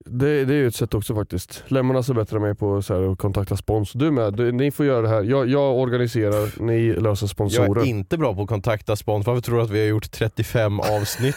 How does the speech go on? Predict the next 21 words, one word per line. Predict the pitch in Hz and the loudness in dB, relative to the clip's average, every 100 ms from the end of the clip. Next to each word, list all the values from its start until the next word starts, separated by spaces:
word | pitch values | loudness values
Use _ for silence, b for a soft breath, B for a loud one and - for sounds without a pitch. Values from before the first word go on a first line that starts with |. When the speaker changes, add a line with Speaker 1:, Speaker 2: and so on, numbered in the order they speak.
| - | -6
Speaker 1:
<laughs> | - - | -8 0
Speaker 2:
utan | 131 120 110 117 | 0 2 2 2
sponsorer? | - 135 120 120 - 113 107 113 151 | 0 0 0 0 0 0 2 2 2
Speaker 1:
Jag | 139 | 4
tror | 202 | 4
det | 247 | 2
är | 170 | 2
avsnitt | 131 117 | 0 0
trettiosex, | 127 131 - 359 - - | -2 -2 -2 -2 -2 -4
va? | 107 190 _ _ - | -2 -4 _ _ -2
Speaker 2:
Är | 131 | 0
det | 156 | 2
det? | 71 - | 0 -4
Fan | - - 160 147 | -6 -2 0 0
också. | 117 117 | 0 -2
Vilken | 127 160 | -2 0
vecka | 147 185 - 214 | 0 -2 -2 0
är | 127 | 2
det? | 95 | 0
Tjugotre? | - 127 135 139 131 127 113 - 117 | -2 -2 0 2 2 0 -2 -2 0
Speaker 1:
Sex. | 107 104 - - - | 0 -2 -8 -14 -14